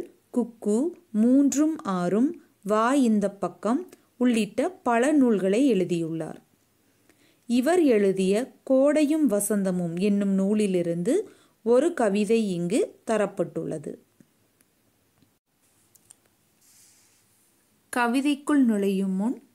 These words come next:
கவிதையை பற்றிய விளக்கம். பிறந்த நாள், திருமண நாள் போன்றன தொடர்புடைய குடும்பத்தினருக்கு மட்டுமே மகிழ்ச்சி அளிக்கும் நாட்களாகும்.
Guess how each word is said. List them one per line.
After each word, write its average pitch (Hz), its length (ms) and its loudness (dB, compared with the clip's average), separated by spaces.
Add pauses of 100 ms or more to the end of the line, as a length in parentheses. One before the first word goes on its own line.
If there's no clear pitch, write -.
(400)
கவிதையை 233 500 0
பற்றிய 208 560 -8 (120)
விளக்கம். 170 500 -8 (1600)
பிறந்த 302 440 2
நாள், 233 300 0 (220)
திருமண 269 500 2
நாள் 254 280 0
போன்றன 185 460 -2 (480)
தொடர்புடைய 233 680 0 (280)
குடும்பத்தினருக்கு 220 960 -2
மட்டுமே 202 500 -2 (140)
மகிழ்ச்சி 202 580 -4
அளிக்கும் 180 480 -4
நாட்களாகும். 156 720 -8